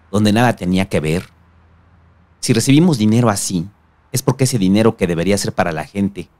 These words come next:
siempre se pierde en las manos de políticos sin escrúpulos", pensó Maldonado, como una respuesta ensayada que sabía repetiría los siguientes meses.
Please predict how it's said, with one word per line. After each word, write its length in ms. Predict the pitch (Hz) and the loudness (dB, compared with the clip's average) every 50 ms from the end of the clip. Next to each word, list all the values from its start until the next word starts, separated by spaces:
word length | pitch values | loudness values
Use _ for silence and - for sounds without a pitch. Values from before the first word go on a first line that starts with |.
| _ _ _ _ - | _ _ _ _ -8
siempre 280 | - 147 156 151 139 | -2 -2 0 0 0
se 140 | 131 - - | -2 -4 -4
pierde 260 | - - 127 123 127 | 0 2 2 2 4
en 80 | 117 104 | 2 2
las 140 | 90 85 98 | 0 0 -2
manos 200 | 110 110 113 107 | -2 -2 0 0
de 120 | 101 85 | -2 -4
políticos 540 | - - 90 90 101 98 110 - - 85 - | -4 -6 -4 -4 -4 -4 -4 -6 -6 -10 -10
sin 120 | 90 82 | -8 -6
escrúpulos", 680 | 80 - - - 120 104 - 95 85 76 69 - - _ _ _ _ _ _ _ _ _ _ _ _ _ - | -8 -8 -4 -2 -2 -2 0 -2 -6 -6 -6 -10 -18 _ _ _ _ _ _ _ _ _ _ _ _ _ -8
pensó 240 | 98 92 - 90 | -6 -6 -4 -4
Maldonado, 640 | 87 90 85 85 78 78 78 82 87 87 85 82 - _ _ _ _ _ _ _ - | -4 -4 -4 -4 -6 -6 -6 -6 -6 -6 -8 -10 -12 _ _ _ _ _ _ _ -4
como 160 | - 101 107 | 0 4 4
una 120 | 117 120 | 6 4
respuesta 420 | 101 98 95 - - 110 107 - 113 | 4 2 -2 -2 -2 -2 0 0 -2
ensayada 580 | 107 98 - 104 90 87 98 98 98 101 95 | -2 0 -2 -4 -2 0 0 0 0 0 -2
que 120 | - - 90 | -4 -6 -10
sabía 360 | - 85 82 92 98 101 95 | -10 -8 -4 0 2 2 2
repetiría 560 | 92 92 76 - 82 - 87 82 87 92 95 | 2 0 -6 -6 -14 -10 -8 -4 -2 -2 -2
los 140 | 92 90 - | -2 -2 -4
siguientes 500 | - 85 82 85 87 90 - 92 80 87 | -6 -4 -4 -4 -4 -4 -6 -8 -6 -4
meses. 460 | 90 90 82 - - 71 - - - | -4 -4 -4 -6 -8 -12 -12 -14 -14